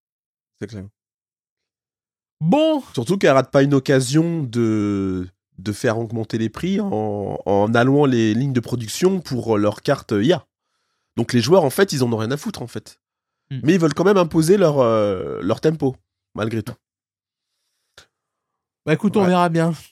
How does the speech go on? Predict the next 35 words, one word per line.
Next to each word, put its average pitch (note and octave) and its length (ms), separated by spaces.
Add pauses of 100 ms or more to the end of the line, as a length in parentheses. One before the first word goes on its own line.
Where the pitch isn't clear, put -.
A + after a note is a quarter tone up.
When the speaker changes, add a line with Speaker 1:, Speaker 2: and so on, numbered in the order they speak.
(380)
Speaker 1:
Ouais. B2+ 100
Speaker 2:
Moi, D#3 140 (280)
euh, B2 280 (760)
ce D3 120
genre D#3+ 160
de D#3+ 100
techno E3+ 460
dans C#3 240
un, B2 1000 (420)
dans B2+ 200
un C3+ 80
monde D#3 300
où C#3 240
les C3 140
cartes, D3 280
elles C3 80
vont C3 100
coûter C#3 320
plus C#3 180
de C3+ 40
mille C#3 180
balles, D3 320
je B2 140
vois B2 180
pas C3 180
dans, A#2+ 400
dans A#2+ 220
quel B2+ 200
monde B2+ 180
ça B2+ 100
marche. A#2+ 260
Mais B2+ 100
bon, B2 160
écoute, C3 280
hein. C3 100